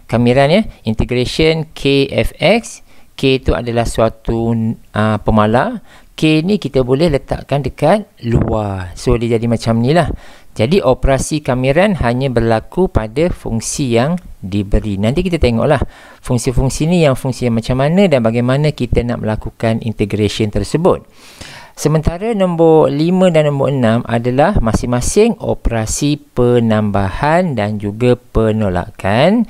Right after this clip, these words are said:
di mana jika kita integratekan dua fungsi macam ni, kita tambah, ya, ini tambah dan ini tolak, jadi kita boleh integratekan fungsi tersebut secara berasingan. Jadi, nampak kat sini,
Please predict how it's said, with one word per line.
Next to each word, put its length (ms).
di 80
mana 560
jika 400
kita 320
integratekan 960
dua 400
fungsi 480
macam 400
ni, 240
kita 240
tambah, 400
ya, 240
ini 240
tambah 640
dan 160
ini 240
tolak, 640
jadi 320
kita 320
boleh 240
integratekan 1120
fungsi 420
tersebut 560
secara 800
berasingan. 1400
Jadi, 320
nampak 320
kat 60
sini, 160